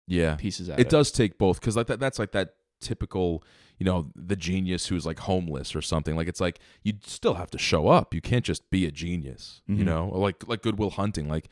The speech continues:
Speaker 1: you can be a janitor and be a genius. You know,
Speaker 2: Yeah.
Speaker 1: you have to apply, you have to show up and whatever and all that. Speaking of this book that you're talking about, like, are you still pursuing writing a book?
Speaker 2: Yeah.
Speaker 1: And it's going well?
Speaker 2: Um, so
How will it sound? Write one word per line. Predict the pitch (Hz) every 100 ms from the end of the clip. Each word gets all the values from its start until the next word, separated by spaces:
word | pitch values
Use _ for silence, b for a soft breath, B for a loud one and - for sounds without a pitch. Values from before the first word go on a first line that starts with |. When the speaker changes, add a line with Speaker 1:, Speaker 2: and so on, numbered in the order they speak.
| b
Speaker 1:
you | 208
can | 196
be | 107
a | 85
janitor | 80 95 131 78 73
and | 71
be | 71
a |
genius. | 71 87 85 67 - - b b b b
You | 98
know, | 92
Speaker 2:
Yeah. | 98
Speaker 1:
you | 107
have | 110
to | 101
apply, | 87 - 117 107 78
you | 80 80
have | 98 -
to |
show | - 87 98
up | 107 -
and | 82
whatever | 80 101 92 73
and | 78
all | 80
that. | 92 80 76 b b b b
Speaking | - 262 339
of | 277
this | 147
book | 107 - 180 -
that | -
you're | 80
talking | - 78 -
about, | 76 73 69 -
like, | 90 90 82 - _ -
are | 113
you | 185
still | - 220 196
pursuing | 160 - 147 143 131
writing | 107 104 104
a | 87
book? | 78 131 - _ _ _
Speaker 2:
Yeah. | - 131 - _ _ _ _ -
Speaker 1:
And | 104
it's | 98
going | 110 101 95
well? | 98 123 175 _ _ _ -
Speaker 2:
Um, | 139 147 135 120 -
so | - 131 120 113 101